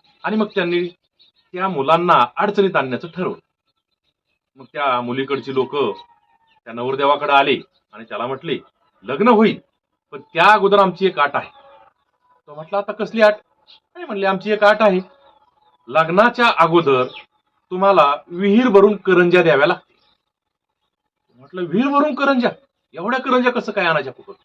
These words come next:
"नाही, नाही, तुम्ही जर विहीर भरून करंज्या दिल्या तरच हे लग्न होईल, नाहीतर हे लग्न होणार नाही." आता झाली का पंचायत?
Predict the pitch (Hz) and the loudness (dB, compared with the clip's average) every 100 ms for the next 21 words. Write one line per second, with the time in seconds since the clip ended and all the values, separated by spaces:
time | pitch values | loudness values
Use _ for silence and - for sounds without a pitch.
0 | - 165 143 92 _ _ _ _ _ - | -10 -8 -8 -10 _ _ _ _ _ -10
1 | 175 226 220 196 147 175 285 254 247 233 | -4 -2 2 0 2 0 4 6 4 4
2 | 208 202 185 165 208 151 131 - _ _ | 4 4 4 4 4 4 2 -6 _ _
3 | 220 247 254 208 202 185 185 190 180 165 | -2 -2 0 2 4 4 4 6 4 2
4 | _ _ _ 147 151 165 143 139 123 120 | _ _ _ -10 -8 -8 -6 -4 -2 -4
5 | 110 92 110 110 156 - _ _ _ - | -6 -6 -6 -6 -8 -14 _ _ _ -20
6 | - _ - - - - 131 104 135 143 | -20 _ -20 -20 -20 -18 -16 -12 -10 -8
7 | 135 117 - - | -4 -6 -6 -12